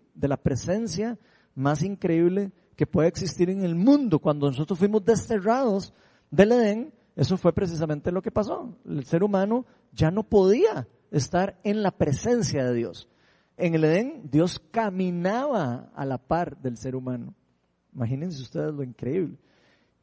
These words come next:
Y eso fue completamente destruido. Nos hicieron echados del Edén porque el pecado y Dios no pueden estar en el mismo lugar. ¿Y qué pasó?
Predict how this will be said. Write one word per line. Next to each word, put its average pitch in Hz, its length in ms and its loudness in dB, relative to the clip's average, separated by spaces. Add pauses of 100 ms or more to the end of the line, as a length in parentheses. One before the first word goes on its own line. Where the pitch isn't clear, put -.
(200)
Y 127 140 2
eso 151 380 -2
fue 147 240 -4
completamente 135 1120 -4
destruido. 165 840 2 (1160)
Nos 120 120 -4
hicieron 143 360 -2
echados 175 520 2
del 190 140 0
Edén 190 460 0 (180)
porque 127 260 2
el 120 80 -4
pecado 170 680 -4
y 170 120 -4
Dios 156 260 0
no 151 120 -6
pueden 151 300 -4
estar 143 460 -6 (120)
en 151 120 -8
el 139 100 -4
mismo 127 260 -2
lugar. 170 440 0 (540)
¿Y 190 100 -2
qué 277 220 4
pasó? 294 480 2